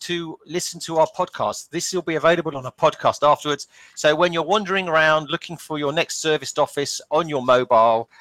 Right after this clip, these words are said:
phone with your headphones in, you can listen to our podcast. And, uh, whilst you're interviewing all your new architects, we'll come on to that in a moment. Sign up to receive our emails,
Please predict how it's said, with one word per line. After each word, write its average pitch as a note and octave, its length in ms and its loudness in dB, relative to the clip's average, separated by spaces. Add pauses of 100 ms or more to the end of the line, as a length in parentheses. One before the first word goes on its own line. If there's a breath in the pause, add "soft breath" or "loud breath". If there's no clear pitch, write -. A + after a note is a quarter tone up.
(340 soft breath)
phone C3+ 320 4
with E3 140 -4
your D3 80 2
headphones A#2 460 0
in, A#2+ 100 -4
you B2 100 -6
can - 160 -8
listen D#3 280 -4
to B2 180 -2
our A2 200 4
podcast. B2+ 600 0 (600 soft breath)
And, A#2 540 0
uh, A2 220 4
whilst A#2 220 -4
you're C3+ 80 -6
interviewing B2+ 340 -6
all B2 80 -2
your A2+ 120 -6
new A2+ 100 0
architects, G#2+ 500 -2
we'll - 60 -20
come A#2 80 -10
on G2+ 80 -8
to - 60 -10
that F2+ 80 -4
in G2 40 -8
a A2 40 -4
moment. D3 280 0 (600 soft breath)
Sign G3+ 280 4
up G#3+ 120 4
to F#3 80 -4
receive D#3+ 260 -2
our D#3+ 80 4
emails, G3 440 4